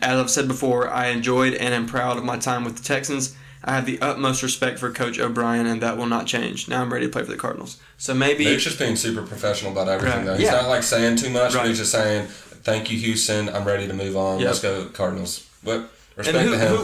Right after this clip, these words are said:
Speaker 1: we'll never know what went on behind closed doors there, but you gotta think maybe something did for what they gave up. You know, they gave him up for nothing.
Speaker 2: So that's probably the, the biggest surprise of free agency so far.
Speaker 1: And that, in my opinion, that's an A plus for the, for Arizona.
Speaker 2: A plus, Cardinals,
Speaker 1: and an F.
Speaker 2: F.
Speaker 1: Yeah.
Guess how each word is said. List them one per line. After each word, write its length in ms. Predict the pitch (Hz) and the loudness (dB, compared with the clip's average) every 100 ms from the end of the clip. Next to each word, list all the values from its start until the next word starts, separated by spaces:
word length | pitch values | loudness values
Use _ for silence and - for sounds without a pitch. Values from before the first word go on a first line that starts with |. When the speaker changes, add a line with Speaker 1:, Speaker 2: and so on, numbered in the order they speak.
| - | 2
Speaker 1:
we'll 120 | 220 | 2
never 200 | 214 135 | 2 0
know 160 | 120 120 | -2 -2
what 80 | 120 | -4
went 120 | 123 | -4
on 100 | 123 | -4
behind 280 | 123 120 120 | -4 -4 -4
closed 220 | 131 117 | -2 0
doors 240 | 120 120 117 | 0 0 2
there, 180 | 123 | 0
but 360 | 120 120 117 - - | 2 0 0 -4 -4
you 100 | - | 0
gotta 220 | 143 208 185 | 4 4 2
think 260 | 175 175 | 0 0
maybe 220 | 147 143 | 0 2
something 440 | 131 151 143 127 113 | 4 2 0 -4 2
did 280 | 127 120 - | 2 2 -2
for 160 | 127 | -2
what 180 | 123 120 | 0 0
they 140 | 123 | 0
gave 260 | 120 123 120 | 2 0 2
up. 220 | 120 123 | 0 0
You 80 | 131 | 2
know, 240 | 123 113 - - - | 2 0 -8 -16 -4
they 120 | - | 0
gave 220 | 143 139 | 4 4
him 120 | 123 | 2
up 120 | 117 - | -2 -2
for 80 | 117 | -2
nothing. 440 | 117 131 - 117 - - - - | 0 0 -2 -16 -18 -20 -20 -18
Speaker 2:
So 120 | - 107 | -6 -2
that's 180 | 143 | -2
probably 340 | - 143 120 107 | -2 0 2 0
the, 460 | 104 101 101 101 98 | 2 0 0 -6 -8
the 60 | |
biggest 480 | 92 104 104 98 - | -4 -2 0 4 2
surprise 720 | - - 107 101 101 92 90 | 2 -4 0 2 2 0 0
of 80 | 85 | -4
free 240 | 98 92 | -2 -2
agency 360 | 90 82 - 90 | -2 -4 -6 -4
so 160 | - 92 | -4 -4
far. 420 | - 87 - - | -6 -8 -8 -6
Speaker 1:
And 160 | 131 131 | 0 2
that, 260 | 196 208 | 0 0
in 120 | 147 139 | 0 2
my 160 | 139 | 0
opinion, 240 | 160 190 185 | 0 2 2
that's 160 | 156 | 2
an 220 | - - - | -2 -6 -2
A 280 | 127 135 139 | 0 0 -2
plus 380 | 143 131 139 - | 0 0 0 -2
for 120 | 123 | -4
the, 180 | 117 - | -6 -10
for 320 | - 127 120 120 | -6 -2 0 0
Arizona. 360 | 127 104 120 | 2 2 2
Speaker 2:
A 40 | 147 | 2
plus, 320 | 170 - - | 2 2 0
Cardinals, 540 | 117 131 127 131 131 | 2 2 4 4 4
Speaker 1:
and 120 | 143 139 | 4 6
an 60 | |
F. 40 | - | 4
Speaker 2:
F. 300 | - - - - | 2 -6 -10 -2
Speaker 1:
Yeah. 240 | 127 | -2